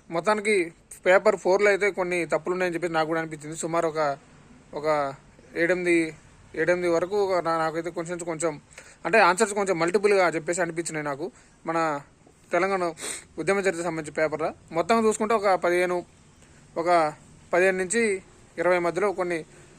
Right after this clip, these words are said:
అబ్జెక్షన్స్ అయితే, కొన్ని క్వశ్చన్స్ అయితే కొంచెం అవి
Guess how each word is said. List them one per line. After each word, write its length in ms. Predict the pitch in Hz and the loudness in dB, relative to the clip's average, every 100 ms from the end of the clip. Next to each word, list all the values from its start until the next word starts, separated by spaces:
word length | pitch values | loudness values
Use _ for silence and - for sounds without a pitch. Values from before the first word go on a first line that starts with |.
| - 151 | -6 0
అబ్జెక్షన్స్ 380 | 156 170 185 196 | 2 2 -2 -2
అయితే, 180 | 185 196 - - - | -2 -2 -8 -18 -4
కొన్ని 180 | 175 170 | -2 0
క్వశ్చన్స్ 320 | 180 208 196 | 0 2 0
అయితే 140 | 202 | 0
కొంచెం 360 | 214 180 170 135 - - - - - - 156 | 0 0 -2 -4 -18 -20 -20 -20 -20 -8 0
అవి 380 | 175 170 147 | 4 4 2